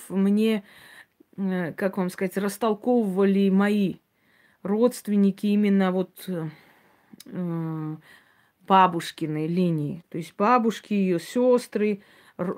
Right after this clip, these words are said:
наши соседки, ещё знающие женщины. Вот это вот, э, самая правдивая, самая н-, настоящая правильная вот расшифровка снов, которую я,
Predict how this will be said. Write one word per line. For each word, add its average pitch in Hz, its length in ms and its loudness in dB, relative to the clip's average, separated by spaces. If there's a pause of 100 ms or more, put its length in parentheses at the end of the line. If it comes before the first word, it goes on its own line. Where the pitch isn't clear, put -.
наши 175 580 -6
соседки, 233 760 0
ещё 262 340 2
знающие 214 600 2
женщины. 190 520 0
Вот 202 180 -4
это 226 180 0
вот, 196 180 -2 (640)
э, - 160 -12
самая 233 500 4
правдивая, 220 720 2
самая 202 680 0
н-, 170 420 -6
настоящая 208 640 0
правильная 196 720 2
вот 180 220 -8
расшифровка 190 920 -2
снов, 247 480 0
которую 220 460 -2
я, 208 320 2